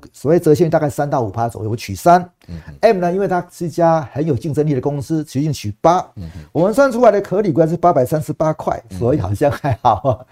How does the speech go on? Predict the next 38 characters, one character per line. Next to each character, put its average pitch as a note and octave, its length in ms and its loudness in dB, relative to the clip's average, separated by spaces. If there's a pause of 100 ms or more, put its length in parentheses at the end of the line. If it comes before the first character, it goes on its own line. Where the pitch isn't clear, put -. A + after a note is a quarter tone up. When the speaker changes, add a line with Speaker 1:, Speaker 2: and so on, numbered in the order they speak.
Speaker 1:
<laughs> - 220 -20
也 F3+ 120 6
就 B3+ 80 2
是 C4 80 0
说 A#3 140 4
现 B3 100 -6
在 G#3 80 2
还 E3 80 6
是 E3 100 0
安 E3+ 120 6
全 C3+ 160 -4
的， A2+ 80 -2
不 G#3 80 -2
过 B3 140 6
已 F3 80 4
经 G#3+ 180 -4
啊， F3 240 2
差 - 140 -8
不 G3 120 -4
多 G#3 180 0
到 G3+ 140 4
达 D3 140 2
合 B2+ 160 0
理 A2 140 -6
价 G#2 220 0
了 - 120 -14
啦 F2+ 100 -12
哈， G#2 240 -8
就 D3+ 80 -6
目 F3+ 160 -2
前 B2+ 120 -6
的 B2+ 60 -6
现 D#3 160 -8
况 C3+ 140 -8
来 A2+ 100 -10
看。 - 220 -2
Speaker 2:
嗯。 - 0 -
那， - 60 -10